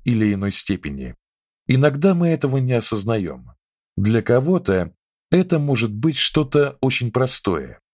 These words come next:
Например, просто придержать для кого-нибудь дверь и сказать: "Привет". Мы все герои для кого-то.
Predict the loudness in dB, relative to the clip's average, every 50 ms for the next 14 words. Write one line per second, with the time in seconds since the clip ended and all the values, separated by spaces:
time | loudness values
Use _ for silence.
0 | _ _ _ 0 0 0 2 0 0 2 2 2 0 0 -2 -2 0 0 0 0
1 | 0 -2 -4 -2 -2 -2 0 0 0 -2 0 0 2 2 2 2 -2 -2 0 0
2 | 0 0 0 -2 -2 -4 -2 -2 -2 -4 -4 -4 -2 -2 -2 -2 -4 -8 -14 _
3 | _ _ _ -2 -2 -2 0 2 2 2 2 0 -4 -6 -6 -8 -14 -16 -18 _
4 | _ _ _ _ 0 2 2 2 0 -2 -6 -10 -14 -20 _ _ _ _ _ _
5 | _ _ _ _ 0 2 2 2 2 2 2 0 2 2 2 0 2 2 2 2
6 | 2 2 2 2 0 0 -2 -2 -2 0 0 0 0 -2 -6 -8 -10 -14 -14 -14